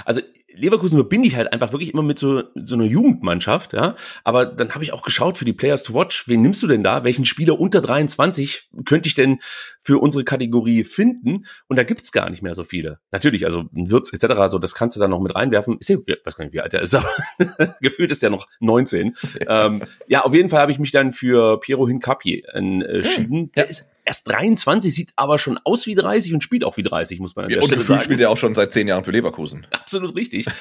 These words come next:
Speaker 1: Es ist aber seit zwanzig einundzwanzig und er hat
Speaker 2: Ja,
Speaker 1: sich
Speaker 2: gut,
Speaker 1: wirklich
Speaker 2: fast, fast, fast.
Speaker 1: <laughs> Und er hat sich aber beeindruckend entwickelt, muss man
Speaker 2: Ja.
Speaker 1: sagen.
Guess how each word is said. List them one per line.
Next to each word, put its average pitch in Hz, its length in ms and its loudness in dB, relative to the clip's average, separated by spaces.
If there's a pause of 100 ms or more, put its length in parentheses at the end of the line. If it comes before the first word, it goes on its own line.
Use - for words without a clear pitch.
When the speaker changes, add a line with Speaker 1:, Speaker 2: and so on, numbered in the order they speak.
(100)
Speaker 1:
Es 139 100 0
ist 180 120 -4
aber 151 160 4
seit 139 180 0
zwanzig 139 280 -4
einundzwanzig 120 580 -2
und 110 80 -4
er 101 80 2
hat 143 80 0
Speaker 2:
Ja, 98 60 4
Speaker 1:
sich 95 80 0
Speaker 2:
gut, 139 80 0
Speaker 1:
wirklich 127 160 -2
Speaker 2:
fast, - 320 -6
fast, 107 340 0
fast. 101 460 -2
Speaker 1:
<laughs> - 280 -18
Und 165 80 6
er 151 80 6
hat 190 100 2
sich 202 80 -2
aber 113 140 4
beeindruckend 110 520 -6
entwickelt, 92 500 -8
muss 90 120 -10
man 92 80 0
Speaker 2:
Ja. - 80 2
Speaker 1:
sagen. 95 300 -4